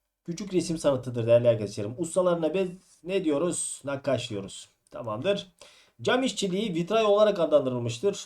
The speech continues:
Doğrudur değerli arkadaşlarım. Süsleme sanatı tesip olarak nitelendirilmiştir. Ustalarına biz ne diyoruz? Ustalarına biz müzehip diyoruz değerli arkadaşlar. Tamam. Gümüş işçiliği kündekari olarak adlandırılmıştır. Burada yanlış bilgi var. Bunu eleyelim. Birazdan geleceğim.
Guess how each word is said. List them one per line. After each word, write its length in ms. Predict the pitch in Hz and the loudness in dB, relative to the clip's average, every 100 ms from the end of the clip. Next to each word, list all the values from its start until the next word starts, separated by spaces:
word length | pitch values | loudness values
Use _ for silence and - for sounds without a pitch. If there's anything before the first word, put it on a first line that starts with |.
| - | -2
Doğrudur 360 | 208 139 127 | 0 2 0
değerli 240 | 120 123 123 | 2 4 4
arkadaşlarım. 540 | 117 123 117 175 202 | 2 0 -2 -2 -2
Süsleme 420 | - 190 214 220 | -4 -6 -4 -2
sanatı 400 | 247 196 175 240 | 2 2 2 0
tesip 340 | 190 180 202 190 | -2 -4 -4 2
olarak 420 | 190 180 - - _ - _ - | 6 6 4 -6 _ -20 _ -10
nitelendirilmiştir. 880 | 165 214 202 202 196 196 175 226 208 214 | -2 4 4 4 0 -2 -4 -4 -4 -4
Ustalarına 600 | 196 208 196 185 165 156 | -2 4 6 6 4 0
biz 140 | 147 | -2
ne 140 | 202 | -2
diyoruz? 400 | 196 190 190 170 - | 0 0 0 -2 -8
Ustalarına 680 | 214 190 190 175 160 151 143 | -8 0 2 2 2 2 2
biz 400 | 202 185 - - _ _ | 0 -4 -6 -16 _ _
müzehip 580 | 123 147 170 - 185 180 | -6 0 0 0 -4 -2
diyoruz 280 | 147 120 117 | -2 0 4
değerli 220 | 120 113 | 4 4
arkadaşlar. 540 | 104 101 92 95 - - _ | 0 -2 -6 -10 -10 -16 _
Tamam. 540 | 120 107 104 170 202 175 - _ - | -12 -6 0 0 0 -6 -16 _ -10
Gümüş 300 | 214 262 233 | -2 -2 -2
işçiliği 420 | 196 202 220 202 | -4 -4 -4 -6
kündekari 560 | 175 180 185 185 226 214 | -2 0 2 2 2 4
olarak 340 | 202 220 196 | 4 2 2
adlandırılmıştır. 720 | 185 175 170 170 170 165 214 | 2 2 0 0 -2 -4 -4
Burada 220 | 214 202 185 | 0 4 6
yanlış 400 | 175 160 131 175 | 4 2 -4 -6
bilgi 240 | 165 156 | -2 0
var. 280 | 165 175 160 | 2 0 -2
Bunu 140 | 202 | 0
eleyelim. 420 | 185 147 175 196 | 2 2 0 0
Birazdan 340 | 185 165 147 131 | 0 2 2 -2
geleceğim. 400 | 151 151 214 | -4 -2 -2